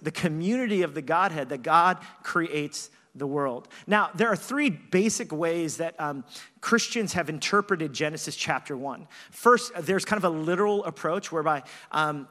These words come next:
people believe that, yes, uh, one day was a twenty-four hour period by which God created the world, and it was sequential in the ways that were outlined in Genesis chapter one. Uh, another way of viewing the creation account that Christians throughout the centuries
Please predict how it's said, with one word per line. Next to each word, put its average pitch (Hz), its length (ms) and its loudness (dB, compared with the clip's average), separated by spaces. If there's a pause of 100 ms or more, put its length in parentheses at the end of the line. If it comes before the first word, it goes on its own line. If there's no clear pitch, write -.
people 196 240 0
believe 175 460 0
that, 165 180 -6
yes, - 320 -4
uh, 151 220 0
one 175 420 0
day 180 260 0
was 160 180 -2
a 151 40 -8
twenty-four 190 600 -4
hour 175 240 0
period 170 340 -6
by 151 80 -4
which 143 220 -8
God 165 300 2
created 160 300 -4
the 156 80 -4
world, 151 340 -2
and 156 120 -2
it 160 80 -8
was 151 120 -8
sequential 185 640 -4
in 156 120 -6
the 147 80 0
ways 143 240 -2
that 160 120 -6
were 143 140 -2
outlined 139 340 -4
in 127 100 -8
Genesis 131 320 -10
chapter 135 300 -12
one. 165 360 0 (460)
Uh, 170 160 4
another 240 300 4
way 247 180 6
of 165 100 6
viewing 202 380 0
the 185 60 2
creation 175 500 -2
account 147 360 -2
that 156 160 -4
Christians 185 400 -2
throughout 156 280 2
the 160 60 -4
centuries 151 500 -6